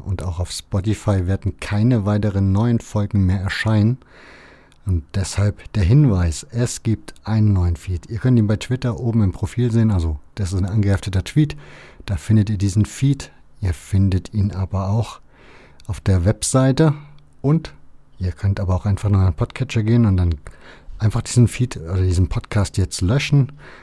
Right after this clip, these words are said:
und gebt dann im Suchfeld einfach Hörfehler und dann vielleicht noch Fußball-Zeitgeschichte dazu ein. Dann sollte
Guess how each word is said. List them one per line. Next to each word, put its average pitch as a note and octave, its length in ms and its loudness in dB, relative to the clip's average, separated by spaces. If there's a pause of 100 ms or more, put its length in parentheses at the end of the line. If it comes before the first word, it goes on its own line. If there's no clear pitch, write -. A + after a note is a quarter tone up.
(140)
und F#2+ 180 0
gebt - 180 -6
dann F2+ 80 4
im F2 100 4
Suchfeld G2 340 -2
einfach F#2 320 -2
Hörfehler G#2 480 2
und F2+ 100 2
dann F2+ 100 2
vielleicht - 260 -4
noch F2+ 80 0
Fußball-Zeitgeschichte - 1120 -4
dazu F2+ 340 -2
ein. C#3 280 2 (460)
Dann F#2 200 0
sollte F#2 380 0